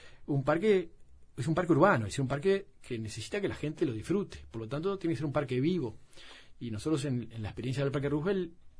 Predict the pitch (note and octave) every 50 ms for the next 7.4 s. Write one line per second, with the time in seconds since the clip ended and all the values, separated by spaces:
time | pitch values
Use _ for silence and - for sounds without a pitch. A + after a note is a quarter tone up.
0 | - - A#2 A2+ G#2 - D3 D3+ C3+ D3+ E3 F3 E3+ F3+ F3+ E3 F3 E3+ D3 B2+
1 | C3 D3+ F#3 F3 D3 A2+ G#2+ A2+ A#2 A#2+ A2 G#2+ G2+ G2+ A2 A2 A2 G#2+ G#2 -
2 | A#2+ A#2 A#2+ C3 C#3 D3 D3+ D3 D3 B2+ - - B2 G#2+ - A2+ A2+ B2 C#3+ D3+
3 | C#3 - - C3 - B2+ A#2+ A2+ G#2 A2+ A2+ A2+ A2+ A#2 A#2+ C3+ C3+ C3 B2+ B2+
4 | A#2 - - A#2 A2 G#2+ G#2+ G#2 - - - - - - - - B2+ A#2+ A#2+ A#2+
5 | B2 C3+ D#3+ F3 E3+ D3 C3+ A#2+ G#2+ - - - B2+ C#3+ C#3+ - - E3 E3+ D#3
6 | B2+ C3+ B2 A#2+ B2 C3 D3+ D#3+ D#3 C3 - B2+ B2 - D3+ C#3+ C3+ - C3+ C3+
7 | B2+ - C3 C3+ D3 D#3 E3 E3+